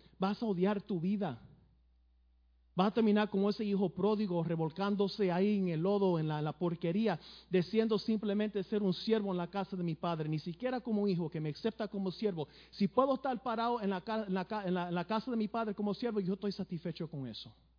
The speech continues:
El deseo engañoso del pecado te roba de todo, te roba de tu sentido común. Porque estás dispuesto a hacer cualquier cosa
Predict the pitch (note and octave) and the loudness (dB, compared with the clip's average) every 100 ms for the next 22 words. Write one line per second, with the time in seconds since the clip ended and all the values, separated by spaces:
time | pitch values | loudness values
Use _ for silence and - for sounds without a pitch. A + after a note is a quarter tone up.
0 | _ _ _ _ _ _ _ _ _ _ | _ _ _ _ _ _ _ _ _ _
1 | _ _ _ _ _ _ _ _ _ - | _ _ _ _ _ _ _ _ _ -2
2 | G3+ F3+ F#3+ - C4 C#4 C4+ A3+ A3 G3+ | 2 4 4 4 2 2 2 2 2 4
3 | G3+ A#3+ A3+ G#3 F3+ - E3 G#3 G#3 F#3 | 4 2 0 0 0 -2 -2 0 0 0
4 | E3+ D3 D#3 F#3 F#3+ F#3+ E3+ - D#3 D3+ | -4 -4 0 0 0 -4 -8 -8 -6 -4
5 | - F#3 E3 D#3+ C#3+ E3+ F#3+ F#3 E3+ E3 | -4 -2 -2 -4 -2 0 0 -2 -4 -6
6 | C#3+ D3+ C#3+ - F#3 F#3 - C3 D#3 F#3+ | -4 -4 -4 -2 -2 -2 -6 -4 -2 -2
7 | A#2+ G#2+ - _ _ _ _ _ _ _ | -6 -12 -20 _ _ _ _ _ _ _
8 | _ _ _ _ - E3 F3+ - A3+ A#3+ | _ _ _ _ -6 0 0 0 -2 -2
9 | A3+ F#3+ - A3 A#3 - F#3+ F#3 G#3 G3 | -2 -4 -4 -2 -2 0 -2 0 -2 -2
10 | G3+ F3 - A3+ A3 - A#3 A3+ - B2 | -2 -4 -2 -2 -4 -4 -4 -4 -6 -10